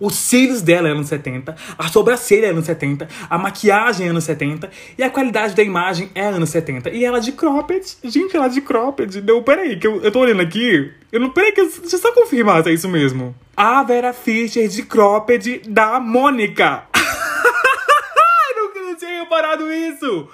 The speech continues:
Cropped da Mônica. Da turma da Mônica, do... Eu ia falar Ziraldo. Maurício de Souza, caraca! Muito à frente do tempo aí, a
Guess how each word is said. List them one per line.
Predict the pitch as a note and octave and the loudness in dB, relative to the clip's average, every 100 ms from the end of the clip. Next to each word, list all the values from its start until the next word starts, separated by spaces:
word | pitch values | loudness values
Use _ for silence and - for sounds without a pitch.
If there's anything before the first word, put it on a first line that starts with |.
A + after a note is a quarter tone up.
| _ | _
Cropped | B3+ C#4 C#4 C#4+ B3 | -4 -4 -6 -6 -6
da | B3 C#4+ | -4 -4
Mônica. | C4+ C4+ D4+ D4+ C4 A#3+ F#3 C#3+ C3 _ _ _ _ | -2 -4 -4 -4 -6 -6 -8 -8 -14 _ _ _ _
Da | C4+ | -6
turma | C#4+ C#4 C#4+ | -2 0 0
da | D4+ | 0
Mônica, | C#4 D4+ D#4+ D4+ C4+ | -2 -2 -2 -4 -6
do... | A3+ C4 C4 B3+ A3+ F#3+ D#3 C3+ - _ _ _ _ _ _ _ _ | -6 -6 -6 -6 -4 -2 -2 -4 -14 _ _ _ _ _ _ _ _
Eu | F3 | -4
ia | D#3 | -4
falar | D#3 D3+ | -2 -4
Ziraldo. | E3+ E3 D3 C#3+ C#3 C3 B2 _ _ | -2 2 2 2 -4 -8 -12 _ _
Maurício | - G#3 A3+ B3+ C4+ | -2 0 2 2 2
de | C#4 | 0
Souza, | C#4 - D4 D#4 A#3 B3 | 0 2 4 2 2 0
caraca! | - C#4+ D4+ D4+ D#4 D#4 D#4+ D4+ D4 C4 G3 D3+ - | 2 2 4 4 4 2 0 -4 -2 -2 -2 -6 0
Muito | C4 C#4 C#4 | 6 8 8
à | C#4 | 6
frente | C4 A#3 | 2 0
do | A3+ | 0
tempo | A#3+ A#3 A3+ | 0 0 2
aí, | G3+ F#3+ | 2 2
a | E3 D#3+ D3 C3+ B2 A#2+ A2+ G2+ | 0 0 2 0 -2 -6 -10 -12